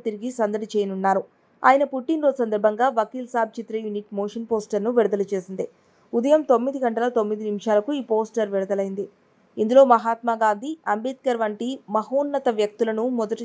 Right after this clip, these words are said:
చూపించారు. ఆ తర్వాత పవన్ సూట్ వేసుకుని లాయర్ గెటప్లో దర్శనమిచ్చారు. ఒక చేత క్రిమినల్ లా పుస్తకం పట్టుకొని, మరో చేత కర్ర పట్టుకొని, ఏ దారిలోనైనా నేరస్తులను వదిలేది లేదని చెప్పకనే చెప్తున్నారు. ఇక బ్యాక్‌గ్రౌండ్‌లో సత్యమేవ జయతే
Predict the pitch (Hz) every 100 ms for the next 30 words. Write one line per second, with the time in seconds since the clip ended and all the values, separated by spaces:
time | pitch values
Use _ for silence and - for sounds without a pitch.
0 | 220 208 202 185 208 202 - _ _ _
1 | - 254 277 277 311 330 269 240 269 254
2 | 269 - 247 233 226 220 247 254 208 214
3 | 233 247 240 214 208 214 226 208 202 208
4 | 196 - 196 190 - _ _ _ _ _
5 | 208 233 277 302 311 262 269 285 262 240
6 | 233 226 220 226 220 208 214 220 220 240
7 | - _ - 208 220 233 214 247 247 208
8 | 233 233 214 214 214 208 240 _ _ _
9 | _ 226 269 285 262 233 233 226 220 208
10 | 220 240 220 214 226 - 214 214 202 196
11 | 214 226 226 196 202 214 220 208 202 202
12 | 208 202 190 - 190 196 196 175 _ _
13 | _ 208 214 214 214 233 220 233 247 226
14 | 220 262 254 240 220 220 208 226